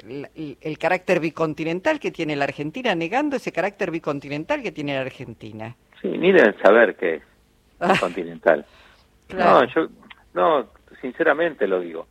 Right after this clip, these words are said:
Speaker 2: ¿eh? Con mucho respeto, pero la verdad es que no, no, no, no tienen en cuenta esa patria grande, no tienen en cuenta la Argentina del interior, la más profunda, no, no, no la tienen en cuenta. A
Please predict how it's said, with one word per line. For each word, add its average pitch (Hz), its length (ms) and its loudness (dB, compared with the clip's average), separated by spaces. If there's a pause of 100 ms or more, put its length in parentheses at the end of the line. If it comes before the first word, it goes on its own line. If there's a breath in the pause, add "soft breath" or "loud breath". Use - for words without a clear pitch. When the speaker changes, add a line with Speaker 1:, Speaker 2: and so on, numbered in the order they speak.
(240)
Speaker 2:
¿eh? 127 200 -2
Con 98 160 -6
mucho 110 260 -2
respeto, 117 520 2 (460 soft breath)
pero 110 200 2
la 104 140 6
verdad 113 340 4
es 185 80 -4
que 95 460 -6 (420)
no, 104 180 -8
no, 110 160 -8
no, 104 200 -12
no 113 200 -2
tienen 170 380 0
en 95 120 -4
cuenta 104 300 2
esa - 240 4
patria 92 300 4
grande, 80 420 -4 (440)
no 92 100 -10
tienen 190 300 4
en 104 120 -2
cuenta 110 400 4
la 92 120 2
Argentina 98 720 -2
del 92 200 -4
interior, 113 640 6
la 101 140 2
más 98 200 -6
profunda, 165 440 -10
no, 185 100 -4
no, 170 220 -6
no 165 120 -6
la 170 100 0
tienen 185 280 -10
en 110 100 -8
cuenta. 95 380 -8
A - 40 -10